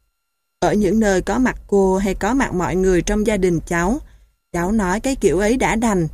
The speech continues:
Đằng này xung quanh toàn là những người lạ mặt, vậy mà cháu vẫn cứ phải nói ra những câu khó nghe như thế, cháu mới thấy vui sao? Cô tưởng dạo này cháu cũng đã biết kiềm chế,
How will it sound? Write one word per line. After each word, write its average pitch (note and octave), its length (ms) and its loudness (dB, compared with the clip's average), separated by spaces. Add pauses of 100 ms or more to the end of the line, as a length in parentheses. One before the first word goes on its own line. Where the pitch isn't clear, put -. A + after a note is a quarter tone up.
(720)
Đằng F3 220 0
này E3 220 0
xung F3+ 280 0
quanh F#3 320 0
toàn F#3 240 0
là F3 80 0
những E3+ 240 2
người A#3 180 4
lạ E3+ 220 0
mặt, F3+ 240 -2 (420)
vậy G3+ 160 2
mà A3 140 2
cháu F#3+ 380 0
vẫn A3+ 200 2
cứ D4+ 160 0
phải - 180 -2
nói A3+ 200 0
ra C#4 100 0
những G3 220 0
câu A3 220 0
khó G#3 220 -2
nghe B3+ 320 0
như G#3+ 120 2
thế, A3+ 380 0
cháu A#3+ 140 0
mới C4 140 2
thấy D4 200 0
vui B3 280 2
sao? B3 320 2 (1160)
Cô F#3 140 0
tưởng E3 440 0
dạo D3+ 160 0
này F#3 200 0
cháu F#3 360 -2
cũng G#3 200 2
đã G3 120 0
biết B3 260 0
kiềm F#3 220 2
chế, F3+ 400 0